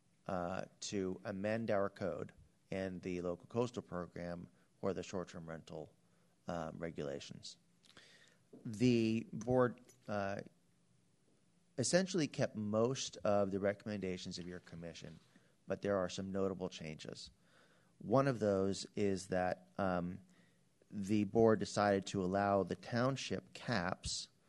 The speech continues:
based on, um, the earlier numbers that we had submitted rather than the twenty eighteen numbers, which is what you had,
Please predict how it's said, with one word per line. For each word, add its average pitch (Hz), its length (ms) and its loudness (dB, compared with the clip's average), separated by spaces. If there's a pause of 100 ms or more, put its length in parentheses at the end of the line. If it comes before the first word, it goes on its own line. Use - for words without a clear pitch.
(840)
based 107 420 8
on, 98 540 2 (160)
um, 95 320 -2
the 101 180 -6
earlier 131 420 2
numbers 98 540 -4
that 85 160 -4
we 90 140 -4
had 90 280 -6
submitted 78 540 -8 (260)
rather 90 460 0
than 90 200 -6
the 82 100 -8
twenty 87 340 -8
eighteen 80 420 -10
numbers, - 420 -10
which - 160 -12
is - 140 -18
what - 160 -8
you 71 140 -10
had, 71 180 -8